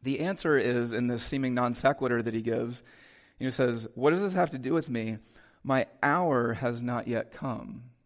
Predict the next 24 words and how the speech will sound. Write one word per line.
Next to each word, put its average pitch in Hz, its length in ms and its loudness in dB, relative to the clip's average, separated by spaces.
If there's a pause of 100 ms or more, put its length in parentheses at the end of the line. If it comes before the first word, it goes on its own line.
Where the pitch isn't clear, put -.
(800)
And 139 340 2
anytime 196 460 0
the 175 80 0
word 151 220 4 (100)
hour 135 340 4
is 120 180 -2
used 113 320 -4
in 120 60 -2
the 117 80 -2
Gospel 117 480 0
of 110 100 -8
John, 107 800 -4
specifically, - 800 -6
the 120 100 -10
gospel 123 360 -2
that 117 160 2
we're 120 140 0
in 110 140 -4
now, 113 380 -4 (420)
the 127 220 -2 (100)
hour 160 340 4
is 131 240 0
used 117 500 -4
to, 123 140 -4